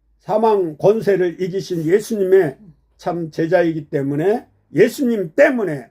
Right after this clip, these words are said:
Speaker 1: 우리는 죽어서도 영원한 천국으로 입성하는 거예요. 예, 중요한 거는 예수님이 부활했다는 증거를 우리가 확실히 갖고 전도해야 돼요.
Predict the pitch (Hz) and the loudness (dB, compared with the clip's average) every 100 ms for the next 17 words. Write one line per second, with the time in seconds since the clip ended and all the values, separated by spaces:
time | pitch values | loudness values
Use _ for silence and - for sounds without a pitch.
0 | - 175 180 160 147 160 180 151 143 151 | -4 -2 0 -4 -8 -8 -6 -6 -6 -6
1 | 127 139 151 175 254 - _ _ _ - | -4 -4 -2 -2 -2 -6 _ _ _ -6
2 | 247 233 147 - _ _ _ _ - 151 | -4 -2 -6 -10 _ _ _ _ -2 0
3 | 156 202 240 _ _ _ _ _ _ _ | 2 0 -2 _ _ _ _ _ _ _
4 | - 190 220 160 117 107 - - _ _ | -6 0 2 2 -2 -12 -20 -20 _ _
5 | _ _ _ _ _ _ _ _ _ _ | _ _ _ _ _ _ _ _ _ _
6 | _ _ _ _ _ _ _ 120 117 _ | _ _ _ _ _ _ _ -14 -14 _
7 | _ _ _ 170 185 170 135 180 294 - | _ _ _ 0 2 2 0 -4 -6 -10
8 | _ _ _ _ - 143 156 147 160 151 | _ _ _ _ -6 0 2 0 2 2
9 | 214 226 208 208 208 - 175 208 208 202 | 2 -2 -2 0 -2 0 2 4 2 0
10 | 180 175 180 151 156 175 175 165 156 214 | -2 -2 -2 -2 -2 0 -2 -2 0 -2
11 | 185 147 160 185 _ _ _ _ - 262 | -2 -4 -4 -6 _ _ _ _ -20 -18
12 | - - - 302 208 156 160 - 170 139 | -12 -4 -2 0 0 -2 -4 -4 -4 -2
13 | 143 135 110 104 87 - | -4 -4 -6 -10 -18 -20